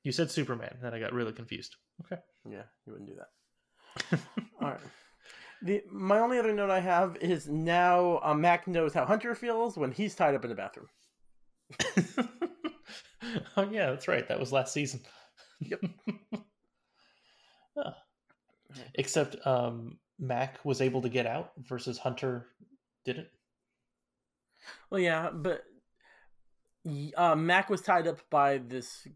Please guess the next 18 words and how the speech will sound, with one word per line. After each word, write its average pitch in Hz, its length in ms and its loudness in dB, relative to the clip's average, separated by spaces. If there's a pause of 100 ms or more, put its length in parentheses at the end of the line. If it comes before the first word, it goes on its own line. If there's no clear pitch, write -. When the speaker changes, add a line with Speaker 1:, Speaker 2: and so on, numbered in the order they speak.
Speaker 2:
Colombian 147 560 0
woman 143 300 0
who 127 180 -8
has 123 200 -4
no 123 240 -6 (100)
super - 360 -10
secret 123 320 -10
spy 123 220 0
skills, 127 460 -8 (420)
where 127 320 0 (100)
Lance 156 480 2
was 135 200 -4
tied 123 280 0
up 110 180 -4
by, 107 440 0 (460)
uh, 107 260 -6
Mac, 123 480 -4 (240)
so 101 520 -8